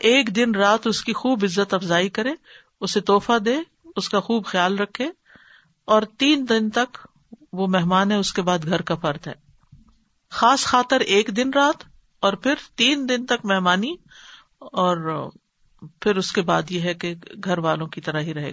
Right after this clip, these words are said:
گا۔ پھر اسی طرح یہ ہے کہ مہمان کے لیے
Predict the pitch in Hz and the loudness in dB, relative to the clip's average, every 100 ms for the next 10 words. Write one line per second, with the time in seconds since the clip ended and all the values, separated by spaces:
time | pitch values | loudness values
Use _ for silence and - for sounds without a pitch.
0 | - 160 _ _ - _ _ _ _ _ | -12 -16 _ _ -20 _ _ _ _ _
1 | _ 233 226 - 247 311 302 294 285 285 | _ 0 2 0 -2 0 4 4 4 2
2 | 277 285 254 214 170 - _ _ - 196 | 2 0 0 -2 -2 -8 _ _ 0 2
3 | 190 208 233 233 226 214 220 | 4 4 2 0 -2 -2 -4